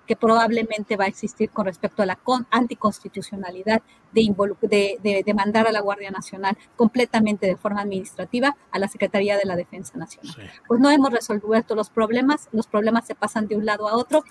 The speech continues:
Speaker 1: del Golfo al Pacífico, y sí nos ha quedado mucho a deber en muchísimos campos el gobierno de la Cuarta Transformación, pero eso no, eso no quiere decir que queramos volver a, a,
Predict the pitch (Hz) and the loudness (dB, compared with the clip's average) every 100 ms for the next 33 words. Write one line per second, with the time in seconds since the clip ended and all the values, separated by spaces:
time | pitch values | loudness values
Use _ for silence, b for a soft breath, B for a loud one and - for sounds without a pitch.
0 | _ 180 214 220 226 240 - 269 _ _ | _ 0 0 2 2 2 0 -4 _ _
1 | 208 208 208 - - - - - B 247 | -4 -2 -4 -4 -4 -4 -2 -4 B -4
2 | - 294 269 247 - 202 196 190 208 254 | 2 0 2 -2 0 -2 0 -2 4 6
3 | 285 - 208 190 185 226 - 254 254 262 | 6 4 -2 -2 -2 -4 -4 -6 -2 0
4 | 277 349 339 226 196 - - 208 - 220 | 0 0 0 -2 -6 -8 -6 -4 -4 -8
5 | b b 277 247 233 208 240 254 262 B | b b -2 2 0 0 0 -2 -4 B
6 | B 262 233 214 233 233 233 214 202 - | B 0 2 2 2 0 -2 0 -2 -2
7 | 202 190 - 226 214 _ - 285 226 151 | -8 -8 -2 -2 -2 _ 4 6 6 0
8 | _ _ _ - 262 349 302 311 - 254 | _ _ _ 0 2 4 4 4 2 0
9 | 294 277 294 277 277 - 349 381 _ - | 0 0 2 2 2 0 -2 -2 _ 0
10 | 233 226 247 277 277 226 226 247 269 - | 2 4 6 6 4 2 4 4 2 -8
11 | - 202 208 | -4 -2 0